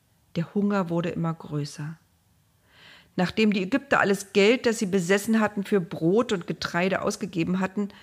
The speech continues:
fürchteten sie vor Hunger zu sterben. Das Geld gehörte jetzt dem Pharao. Er war reicher geworden als zuvor.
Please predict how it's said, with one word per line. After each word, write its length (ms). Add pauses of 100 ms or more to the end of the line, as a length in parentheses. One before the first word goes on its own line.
(240)
fürchteten 600
sie 120
vor 200
Hunger 260
zu 100
sterben. 680 (680)
Das 320
Geld 480 (460)
gehörte 420
jetzt 300
dem 100
Pharao. 760 (680)
Er 200
war 180
reicher 360
geworden 440
als 280
zuvor. 540